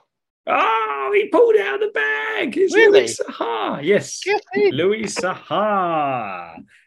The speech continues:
Speaker 1: was
Speaker 2: Epic
Speaker 1: Manchester
Speaker 2: hell.
Speaker 1: United's number nine in the oh three, oh four season. <clears throat> Congratulations. Two two.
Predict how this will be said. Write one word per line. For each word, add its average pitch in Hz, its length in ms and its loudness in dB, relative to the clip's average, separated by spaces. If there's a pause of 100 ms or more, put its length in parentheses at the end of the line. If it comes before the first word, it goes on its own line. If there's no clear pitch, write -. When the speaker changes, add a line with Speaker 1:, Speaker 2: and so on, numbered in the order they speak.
(120)
Speaker 1:
was 170 340 4
Speaker 2:
Epic - 80 -8
Speaker 1:
Manchester 147 260 -6
Speaker 2:
hell. 139 100 0
Speaker 1:
United's 127 180 -6
number 151 180 -2
nine 185 360 -2
in 135 140 -6
the 127 140 -6
oh 175 120 -4
three, 175 260 -6
oh 175 80 -4
four 170 280 -10
season. 110 500 -10 (260)
<clears throat> - 140 -12
Congratulations. 131 1040 -6
Two 151 180 -8
two. 147 340 -2